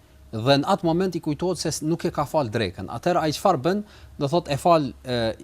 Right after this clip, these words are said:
mas pari drekën, e, farzin, pastaj hyn edhe e fal, do thotë, e,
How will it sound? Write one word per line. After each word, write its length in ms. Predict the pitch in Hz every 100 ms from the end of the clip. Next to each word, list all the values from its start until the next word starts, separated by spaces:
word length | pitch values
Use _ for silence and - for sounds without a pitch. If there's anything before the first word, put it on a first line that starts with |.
| _ 117
mas 260 | 127 143
pari 240 | - 131 113
drekën, 460 | 104 110 90 92 -
e, 400 | - - 104 92
farzin, 500 | - 113 95 131 175
pastaj 460 | - 156 - 170
hyn 220 | 135 180 180
edhe 220 | 127 135
e 100 | 123
fal, 280 | - 131 123
do 60 | 107
thotë, 240 | 113 110 -
e, 180 | 120